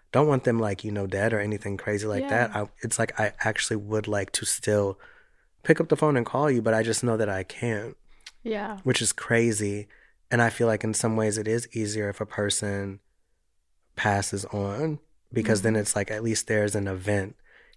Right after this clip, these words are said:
Speaker 1: Here,
Speaker 2: Yeah.
Speaker 1: it's more of like, I'm the event that has
Speaker 2: Yeah.
Speaker 1: to be separate from the person, which is, which was, it was nice to have a forum where that was, like, understood, and that was the point,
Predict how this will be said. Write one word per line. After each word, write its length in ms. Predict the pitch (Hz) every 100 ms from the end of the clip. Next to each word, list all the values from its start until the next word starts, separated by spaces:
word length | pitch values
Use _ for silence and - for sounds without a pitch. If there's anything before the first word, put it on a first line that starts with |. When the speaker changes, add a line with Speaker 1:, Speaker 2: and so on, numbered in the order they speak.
| -
Speaker 1:
Here, 380 | - 131 123
Speaker 2:
Yeah. 60 | 107 98
Speaker 1:
it's 220 | 113 -
more 160 | 107
of 80 | 104
like, 220 | 107 101 - -
I'm 420 | 104 107 107 104
the 140 | 101 101
event 420 | 95 117 156 - _ _ _
that 120 | - 120
has 300 | 127 104 101
Speaker 2:
Yeah. 60 |
Speaker 1:
to 120 | - 107
be 360 | 123 139 151 - - - - - -
separate 420 | - 104 - -
from 140 | -
the 100 | 110
person, 480 | - 110 107 - 120
which 160 | 123 -
is, 180 | 123 - - -
which 300 | 127 139 -
was, 320 | 139 135 - _ _ _ - -
it 60 | 139
was 220 | 139 135
nice 260 | 135 139 -
to 100 | 123
have 180 | 127
a 60 | 117
forum 360 | - 120 117 110
where 100 | 101
that 200 | 104 107
was, 200 | 104 104
like, 180 | 101 -
understood, 400 | 107 104 98 104
and 100 | 104
that 80 | 98
was 120 | 95
the 80 | 98
point, 420 | - - 98 107